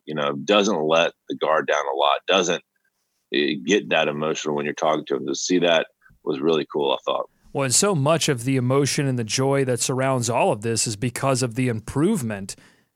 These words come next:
Speaker 2: that you and I and the rest of the fan base and the coaches and, and his fellow players have gotten to witness from Kemba, uh, a player that was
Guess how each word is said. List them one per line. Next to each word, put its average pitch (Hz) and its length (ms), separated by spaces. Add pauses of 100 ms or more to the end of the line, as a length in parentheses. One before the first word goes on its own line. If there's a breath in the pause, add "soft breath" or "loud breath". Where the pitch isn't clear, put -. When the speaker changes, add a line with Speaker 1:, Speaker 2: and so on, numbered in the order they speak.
(140 soft breath)
Speaker 2:
that 131 480 (360)
you 147 200
and 151 100
I 151 180
and 151 140
the 120 60
rest 147 240
of 131 40
the 117 60
fan 175 300
base 120 400
and 120 100
the 113 60
coaches 143 600
and, 123 320
and 123 140
his 123 160
fellow 131 240
players 135 420
have 113 140
gotten 131 300
to 123 100
witness 117 640 (360 soft breath)
from 180 360
Kemba, 123 580 (440 soft breath)
uh, 135 180
a 139 100
player 196 360
that 147 180
was 139 400